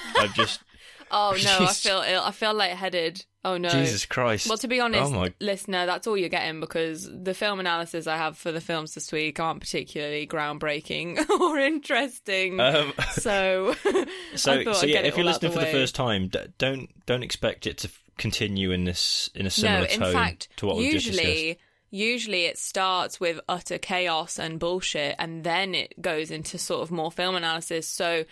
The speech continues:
Speaker 1: yeah, um, it's
Speaker 2: So,
Speaker 1: the
Speaker 2: yeah,
Speaker 1: opposite
Speaker 2: buckle
Speaker 1: this
Speaker 2: up, 'cause
Speaker 1: week.
Speaker 2: if it, if it's the opposite this week, you're in for a ride.
Speaker 1: Hella fuckery. <laughs>
Speaker 2: So, shall we explain what this podcast actually is?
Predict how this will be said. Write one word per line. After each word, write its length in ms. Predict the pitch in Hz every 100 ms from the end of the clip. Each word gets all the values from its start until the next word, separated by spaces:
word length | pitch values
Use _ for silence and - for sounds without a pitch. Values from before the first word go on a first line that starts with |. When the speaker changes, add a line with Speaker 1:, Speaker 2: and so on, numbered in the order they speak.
| - - -
Speaker 1:
yeah, 440 | 190 214 180 156 165 _ -
um, 460 | 180 170 165 165 165 -
it's 80 | 190
Speaker 2:
So, 80 | 117
Speaker 1:
the 0 | 127
Speaker 2:
yeah, 80 |
Speaker 1:
opposite 140 | 123 131 123
Speaker 2:
buckle 140 | 110
Speaker 1:
this 20 | 117 240
Speaker 2:
up, 80 | 285
'cause 140 | 110 -
Speaker 1:
week. 80 |
Speaker 2:
if 80 | 302
it, 100 | 110
if 160 | - 110
it's 120 | 107
the 80 | 117
opposite 340 | 127 117 101
this 240 | 87 104 -
week, 300 | 92 80 -
you're 280 | - 98 101
in 120 | 98
for 240 | 95 87 82
a 40 |
ride. 560 | 82 87 87 85 85 - - -
Speaker 1:
Hella 400 | - 220 175 165
fuckery. 640 | - 170 - 160 165 254 - 320 302 262 233
<laughs> 80 | _ -
Speaker 2:
So, 280 | - 120 123
shall 160 | 120 151
we 100 | 165
explain 420 | - 180 170 156
what 140 | 139
this 140 | 117 -
podcast 320 | 123 123 -
actually 480 | 107 87 - 107 107
is? 300 | 101 104 -